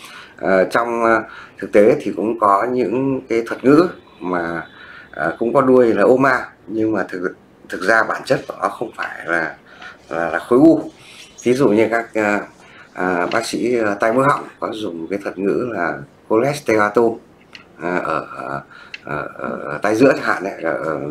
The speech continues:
à, thì, à, à, cái thuật ngữ này bản chất nó không phải là khối u. Tuy nhiên là cái thuật ngữ này người ta dùng đã quen đi rồi,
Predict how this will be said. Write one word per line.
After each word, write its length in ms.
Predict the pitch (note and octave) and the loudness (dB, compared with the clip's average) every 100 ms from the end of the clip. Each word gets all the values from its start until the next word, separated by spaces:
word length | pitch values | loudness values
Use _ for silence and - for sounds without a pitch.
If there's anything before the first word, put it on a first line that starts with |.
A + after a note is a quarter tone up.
| D#2 D2+ - - - | -8 -12 -20 -20 -16
à, 180 | - D#2+ D#2+ | -10 -10 -6
thì, 340 | F2+ F2 F2 | -4 -2 -2
à, 180 | E2 D#2 - - - - | -2 -6 -14 -20 -20 -14
à, 100 | D#2+ E2 E2+ E2+ D#2+ D#2 D#2 D#2 - | -10 -10 -10 -10 -10 -10 -12 -14 -8
cái 120 | A2 | -6
thuật 200 | A2 - | -4 -2
ngữ 140 | G2 A2+ | 0 0
này 200 | G2 E2+ D2+ | 0 -2 -4
bản 140 | E2 D#2 | -6 -8
chất 120 | - C#3+ | -8 -6
nó 120 | F#2 | -8
không 200 | - - | -8 -10
phải 120 | - | -10
là 80 | D2 - | -12 -4
khối 100 | G2 | 0
u. 220 | A#2+ A2 - - _ | 0 0 -6 -20 _
Tuy 120 | B2 | 2
nhiên 340 | B2 C3+ A2 G2+ | 4 4 2 0
là 180 | F2 E2+ | -2 0
cái 260 | F#2+ A#2 - - - | 0 -2 -6 -18 -6
thuật 160 | - F#2 | -4 0
ngữ 220 | G2+ G#2 | 2 2
này 160 | C3+ F#2+ | 2 0
người 120 | F2 | -2
ta 200 | F#2 F#2+ D#2 | -2 -2 -2
dùng 280 | G2+ F2 D#2 | -2 0 -2
đã 80 | - | 0
quen 200 | D#3+ C3+ | 2 2
đi 80 | B2+ | 2
rồi, 220 | G#2 | 2